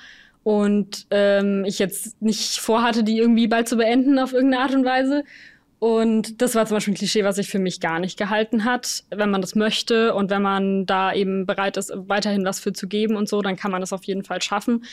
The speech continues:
Das heißt nicht, dass es jede Beziehung automatisch easy schafft. Ich glaub schon, dass es vor allem für Leute, die von weiter weg sind und die danach lang ziehen müssen, also wenn, wenn man jetzt,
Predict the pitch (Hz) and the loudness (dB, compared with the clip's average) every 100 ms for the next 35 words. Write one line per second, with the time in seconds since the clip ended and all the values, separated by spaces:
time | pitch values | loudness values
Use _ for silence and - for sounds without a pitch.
0 | - - 214 214 226 226 208 196 214 220 | -16 -4 -2 0 0 0 -2 0 0 0
1 | 190 - 233 214 208 208 196 202 - 226 | -2 0 0 2 0 -2 -4 -4 -4 -4
2 | 220 233 - 240 220 - 190 - 214 214 | -2 -2 -2 -2 -4 -4 -4 -2 0 0
3 | 202 196 - - - _ - - 214 233 | -2 -8 -10 -20 -20 _ -8 -2 2 2
4 | 226 208 202 202 196 - 196 185 190 185 | 0 0 0 -2 -6 -4 -2 -2 -2 -2
5 | 220 - 269 247 202 190 190 190 190 196 | -4 -2 0 2 2 0 -2 -2 -4 -4
6 | - 190 185 202 208 220 185 175 180 185 | -6 -6 -2 -2 0 -2 -2 -4 -4 -4
7 | 185 190 185 - | -4 -4 -6 -14